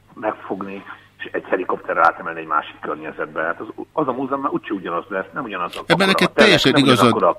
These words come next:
Speaker 1: környezet,
Speaker 2: ebben neked teljesen
Speaker 1: ingatlan
Speaker 2: igazad van,
Speaker 1: pénz,
Speaker 2: de most
Speaker 1: ingatlan
Speaker 2: ebben a
Speaker 1: pénz,
Speaker 2: szituációban
Speaker 1: pénz,
Speaker 2: mégse lehet más tenni, mint hogyha a budapestiek így döntöttek, ráadásul egy olyan embernek a programját támogatva, aki azt mondta, hogy nem liget, vagy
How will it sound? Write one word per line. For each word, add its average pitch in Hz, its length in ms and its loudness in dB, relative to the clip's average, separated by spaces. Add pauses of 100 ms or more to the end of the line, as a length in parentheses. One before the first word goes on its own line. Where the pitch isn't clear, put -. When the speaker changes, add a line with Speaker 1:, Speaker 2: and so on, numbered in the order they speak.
(160)
Speaker 1:
környezet, 104 380 2
Speaker 2:
ebben 156 180 4
neked 156 220 2
teljesen 170 460 6
Speaker 1:
ingatlan 131 200 6
Speaker 2:
igazad 131 240 6
van, 131 280 6
Speaker 1:
pénz, 190 260 0
Speaker 2:
de 135 80 8
most 151 220 4
Speaker 1:
ingatlan 151 80 6
Speaker 2:
ebben 139 120 6
a - 20 8
Speaker 1:
pénz, 131 140 4
Speaker 2:
szituációban 139 680 6
Speaker 1:
pénz, 143 120 8
Speaker 2:
mégse 185 300 4
lehet 107 260 4
más 107 260 4
tenni, 110 320 4
mint 110 180 4
hogyha 107 220 2
a 98 40 6
budapestiek 107 680 4
így 131 140 4
döntöttek, 90 580 2
ráadásul 98 680 4
egy 87 140 2
olyan 104 200 4
embernek 90 480 2
a 85 60 2
programját 95 600 4
támogatva, 90 580 0
aki 92 180 -2
azt 92 240 -2
mondta, 90 260 -8
hogy 85 100 -4
nem 87 300 0
liget, 107 380 4
vagy 107 200 4